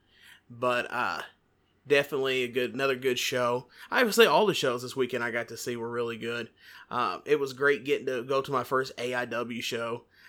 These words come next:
Uh, they had a barbed wire match. I hadn't seen a barbed wire match since two thousand eleven in Paragould, Arkansas.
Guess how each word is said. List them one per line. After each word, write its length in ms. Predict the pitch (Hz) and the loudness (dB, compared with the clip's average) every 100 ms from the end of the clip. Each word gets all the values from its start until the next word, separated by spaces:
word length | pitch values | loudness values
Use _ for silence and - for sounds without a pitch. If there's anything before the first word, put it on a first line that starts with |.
| - | -16
Uh, 320 | - 120 113 - | -8 -4 -4 -4
they 120 | 127 | 4
had 100 | 147 | 6
a 40 | 139 | 6
barbed 300 | 135 147 139 | 6 6 6
wire 220 | 127 120 | 4 4
match. 360 | 117 107 - | 0 -4 -4
I 140 | 127 135 | -2 0
hadn't 260 | 139 - | 0 -2
seen 180 | - 147 | -2 -2
a 60 | 131 | -2
barbed 400 | 117 127 135 135 | -2 0 0 2
wire 220 | 135 131 | 0 0
match 380 | 127 123 127 - | -2 -4 -6 -8
since 380 | - 127 113 - | -8 -8 -8 -10
two 180 | - | -6
thousand 400 | 151 139 135 135 | 0 0 0 -2
eleven 300 | 127 131 131 | -6 -4 -4
in 80 | 120 | -6
Paragould, 540 | - 135 135 131 135 123 | -6 -2 -2 -2 -2 -2
Arkansas. 640 | 127 123 117 117 117 117 | -4 -6 -10 -10 -8 -8